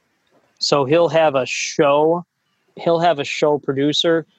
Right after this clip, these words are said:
right before he interviews a celebrity, like, read all the notes to him, just read it to him. And he'll just,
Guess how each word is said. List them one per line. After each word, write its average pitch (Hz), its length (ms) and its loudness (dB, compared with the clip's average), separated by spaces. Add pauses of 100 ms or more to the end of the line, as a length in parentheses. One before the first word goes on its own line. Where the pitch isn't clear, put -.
(500)
right 160 300 2
before 165 280 0
he 147 80 2
interviews 147 340 -2
a 123 40 -8
celebrity, 143 640 -2 (160)
like, 131 480 -4
read 147 840 -2 (520)
all 156 220 2
the 151 100 0
notes 143 420 -2
to 123 100 -8
him, 117 340 -10
just - 220 -8
read 147 180 0
it 135 80 -6
to 127 120 -4
him. 117 180 -6
And 123 140 -8
he'll 147 220 0
just, 135 300 -6